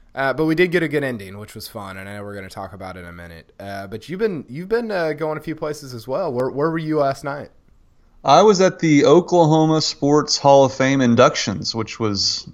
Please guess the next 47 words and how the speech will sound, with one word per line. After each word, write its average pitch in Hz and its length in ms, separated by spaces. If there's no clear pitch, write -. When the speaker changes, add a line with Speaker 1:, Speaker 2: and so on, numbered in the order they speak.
Speaker 2:
which 113 200
was 110 140
a 110 60
lot 123 240
of 104 100
fun. 101 400
I 107 80
mean, 110 180
there 117 120
was 117 300
two 139 460
absolute 117 800
monster 110 540
names 104 460
getting, 101 500
uh, - 240
inducted. 110 520
You 139 80
know, 147 80
not 185 160
every 143 240
year 135 200
has, 120 480
you 131 120
know, 117 180
a, - 480
a 113 200
worldwide 120 640
known 113 260
name 107 460
like 107 260
Big 120 180
Country 110 400
Brian 107 320
Reeves. 104 600
He 120 140
was 117 220
inducted 117 520
as 107 140
well 117 220
as 107 160
Jason 113 340
White, 107 240
obviously 107 340
the 98 100
Heisman 107 380
winner. 104 380